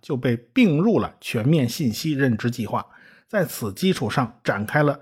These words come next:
热那亚二项目。热那亚二项目呢，更加注重人机配合。哎，这个项目到底起什么作用呢？我们现在不得而知，因为这是一个前期的研究。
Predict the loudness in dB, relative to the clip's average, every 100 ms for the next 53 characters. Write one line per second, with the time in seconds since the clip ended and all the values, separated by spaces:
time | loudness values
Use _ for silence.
0 | 0 4 6 6 4 4 4 4 2 6
1 | 6 6 2 -8 -6 -6 -12 -16 _ _
2 | _ 2 4 6 8 6 6 4 6 4
3 | 2 2 2 -2 _ 0 2 2 0 2
4 | 2 2 2 -2 -8 _ _ 2 4 4
5 | 2 0 0 0 -2 -2 -4 -6 -8 _
6 | _ _ -2 2 2 0 -2 0 4 4
7 | 4 4 4 2 0 -4 0 4 8 8
8 | 8 4 0 -14 -18 -6 -4 0 4 4
9 | 4 6 6 6 4 0 4 4 4 2
10 | 2 4 2 2 0 0 2 2 2 4
11 | 4 4